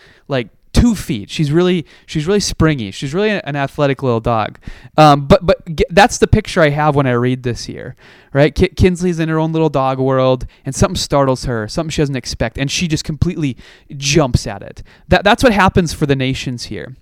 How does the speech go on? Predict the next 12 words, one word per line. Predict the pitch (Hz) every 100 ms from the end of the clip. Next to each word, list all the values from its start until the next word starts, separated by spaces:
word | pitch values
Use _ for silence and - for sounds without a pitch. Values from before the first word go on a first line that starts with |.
| _ _ _ _ - -
And | 170
for, | - 190
for, | - 185 143 - - _
for | -
n-, | 165 160 165 165 165 -
n-, | 170
when, | 175 165
when | 165 156
God | 175 180
glances | 151 165 190 226 165 131
at | 110 -
them, | 107 104 117